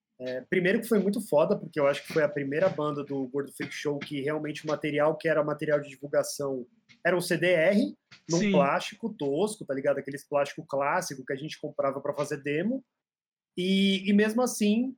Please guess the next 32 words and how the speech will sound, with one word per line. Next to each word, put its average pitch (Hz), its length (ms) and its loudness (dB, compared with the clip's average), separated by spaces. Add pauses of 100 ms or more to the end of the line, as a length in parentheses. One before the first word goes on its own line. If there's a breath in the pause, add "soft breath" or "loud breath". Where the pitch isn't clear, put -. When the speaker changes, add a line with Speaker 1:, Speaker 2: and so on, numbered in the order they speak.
(100)
Speaker 1:
não, 233 260 -2
não, 214 400 -4
não 220 140 -4
obriga-, 226 560 0
tipo 202 180 -6
assim, 196 280 0
a 156 40 -2
gente 175 160 -4
não 196 80 -4
foi 202 140 2
obrigado 185 560 2
a 151 40 -2
ter 165 120 -4
uma 160 140 -4
gravadora, 147 800 0 (420 loud breath)
ou 143 100 -6
foi 160 160 -2
obrigado 143 680 0
a 135 60 0
ter 151 180 -6
um 147 120 -6
C 151 140 -10
D 151 120 -6
prensado, 147 960 -4
né? 139 420 -4
Zona 180 240 -2
Speaker 2:
Uhum. 156 60 -2
Speaker 1:
Franca 156 260 -6
de 135 120 -16
Manaus, 135 680 -2
essas - 240 -16
coisas. 151 420 -4